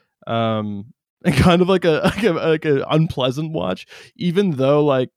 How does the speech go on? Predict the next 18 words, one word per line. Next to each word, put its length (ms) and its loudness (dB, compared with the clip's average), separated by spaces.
uh, 180 -2
the 160 -8
central 460 -4
character, 840 -6
um, 720 -10
is 180 -2
so 180 -2
amicable. 440 -4
I 80 2
think 160 -2
it's, 100 -8
is 120 -2
it, 80 -4
it's 160 -8
played 300 -8
by 300 0
Abel 220 -2
Ferrara, 560 -4